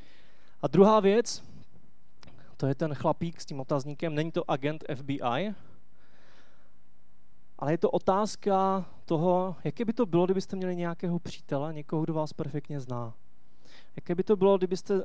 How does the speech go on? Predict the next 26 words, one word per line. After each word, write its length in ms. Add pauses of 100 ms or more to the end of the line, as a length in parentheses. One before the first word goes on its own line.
(160)
měli 200
někoho, 260
kdo 120
vás 460 (220)
dokonale 580
zná, 260
úplně 300
všechno. 440 (520)
To 100
nejlepší 480
i 200
úplně 280
to 120
nejhorší. 640 (840)
A 60
přesto 300
vás 200
miluje. 380 (760)
To 120
samo 340
je 60
o 80
sobě 300
velký 280
zázrak. 480 (680)
A... 500